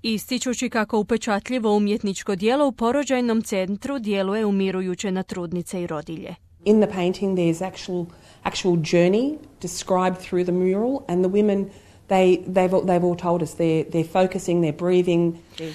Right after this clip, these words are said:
Speaker 2: watching.
Speaker 1: Muralom je zapravo opisano putovanje djeteta tijekom porođaja i sve žene su kazale kako im pomaže prilikom koncentracije na disanje. One se kroz ovaj mural povezuju s obitelji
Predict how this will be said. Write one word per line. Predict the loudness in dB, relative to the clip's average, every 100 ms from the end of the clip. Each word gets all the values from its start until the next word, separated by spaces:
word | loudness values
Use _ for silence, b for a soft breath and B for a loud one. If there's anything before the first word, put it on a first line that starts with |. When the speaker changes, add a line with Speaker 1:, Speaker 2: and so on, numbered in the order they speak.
| -14
Speaker 2:
watching. | -18 -4 2
Speaker 1:
Muralom | 4 4 4 4 4
je | 4
zapravo | 4 2 0 2 0
opisano | 0 -2 2 2
putovanje | 0 0 0 2 2 2
djeteta | 2 2 0 -2 -4 -2
tijekom | -2 0 0
porođaja | 2 2 2 -2 -4 -4
i | -6
sve | -4 2 2
žene | 2 -2 -4
su | -6
kazale | -2 -2 0 -2 -2
kako | -4 -2
im | 0 0
pomaže | 0 0 0 -2 -4
prilikom | -4 -4 -2 -2 -4 -2
koncentracije | -2 0 -2 -2 -2 -4 -2 -2
na | 0
disanje. | -2 -4 -6 -10 -12 -14 B B B B
One | -2 0 0
se | -4
kroz | -2 0 2
ovaj | 2 2
mural | 4 2 0 -2
povezuju | -4 -2 -2 -2 -6
s | -4
obitelji | -2 -2 -2 -2 -2